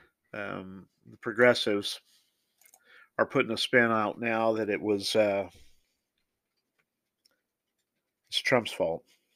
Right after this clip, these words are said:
You know, Trump was so in bed with Putin. Here's the bottom line. Hillary Clinton's campaign and the D N C contracted with, with a lawyer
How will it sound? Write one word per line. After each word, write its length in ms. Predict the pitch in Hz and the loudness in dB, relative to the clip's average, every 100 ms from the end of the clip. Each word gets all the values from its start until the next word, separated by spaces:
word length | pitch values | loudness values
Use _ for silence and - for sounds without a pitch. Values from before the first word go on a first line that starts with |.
| _ | _
You 160 | - 107 | -10 -6
know, 280 | 92 90 87 | -6 -6 -8
Trump 260 | - 123 104 | -4 -4 -2
was 160 | 101 - | -2 0
so 200 | 117 101 | 0 0
in 120 | 98 | 2
bed 300 | 101 92 92 _ - _ | 4 4 0 _ -20 _
with 160 | 98 - | -8 2
Putin. 320 | 123 98 92 - _ | 2 2 -2 -16 _
Here's 220 | 214 190 | 2 4
the 80 | 123 | 6
bottom 340 | 110 95 78 | 6 6 0
line. 300 | 85 76 - _ _ _ _ _ _ _ _ _ _ _ _ - - | -12 -14 -20 _ _ _ _ _ _ _ _ _ _ _ _ -20 4
Hillary 260 | 143 185 | 8 8
Clinton's 560 | 190 143 110 107 - - - | 8 4 2 0 -8 -12 -16
campaign 760 | - 131 127 127 135 101 90 95 - _ _ _ _ _ _ _ _ _ _ _ _ _ _ | 0 2 2 8 8 8 -2 -8 -20 _ _ _ _ _ _ _ _ _ _ _ _ _ _
and 120 | 120 | -4
the 40 | 117 | 4
D 160 | 127 | 8
N 120 | 143 | 8
C 240 | 151 123 113 | 6 4 4
contracted 680 | 135 131 131 127 120 127 120 | 4 4 6 8 8 6 4
with, 420 | 117 113 - - _ | 6 4 2 -16 _
with 260 | 113 120 - - | -4 -4 -4 -2
a 60 | 117 | 4
lawyer 520 | 123 120 95 92 | 10 10 10 2